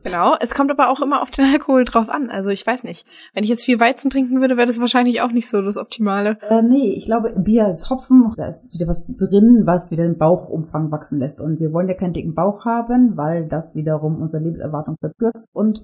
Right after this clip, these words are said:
Speaker 2: zu Prädiabetes führt, zu metabolischen Syndrom führt. Also
Speaker 1: Jede Menge.
Speaker 2: jede Menge schlechte Sachen.
Speaker 1: Ja, das wollen wir natürlich alles nicht.
Speaker 2: Das nicht heißt, dass nicht auch mal ein Bierchen nach dem Sport erlaubt wäre.
Speaker 1: Ja.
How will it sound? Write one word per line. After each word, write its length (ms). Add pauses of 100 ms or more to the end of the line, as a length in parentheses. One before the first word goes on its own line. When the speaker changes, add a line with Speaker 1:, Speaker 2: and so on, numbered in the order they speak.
Speaker 2:
zu 140
Prädiabetes 840
führt, 280
zu 180
metabolischen 640
Syndrom 460
führt. 440
Also 420
Speaker 1:
Jede 180
Menge. 340 (260)
Speaker 2:
jede 240
Menge 360 (120)
schlechte 320
Sachen. 380 (180)
Speaker 1:
Ja, 320
das 180
wollen 140
wir 100
natürlich 420
alles 280
nicht. 240
Speaker 2:
Das 160
nicht 320
heißt, 160
dass 180
nicht 200
auch 200
mal 160
ein 220
Bierchen 260
nach 120
dem 100
Sport 320
erlaubt 320
wäre. 300 (120)
Speaker 1:
Ja. 220